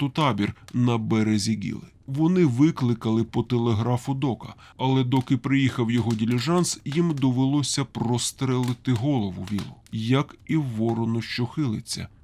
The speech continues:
і Маталобо. Док сказав, що одного разу вже бачив таке солдатом, якому прокусили плече прямо біля стіни форту Томаса,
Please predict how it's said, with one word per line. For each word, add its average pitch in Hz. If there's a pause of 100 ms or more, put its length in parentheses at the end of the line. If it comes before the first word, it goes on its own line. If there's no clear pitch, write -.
(240)
і 151
Маталобо. 107 (320)
Док 127
сказав, 131
що 120
одного 120
разу 139
вже 117
бачив 127
таке 107
солдатом, 127
якому 117
прокусили 117
плече 120
прямо 113
біля 113
стіни 123
форту 113
Томаса, -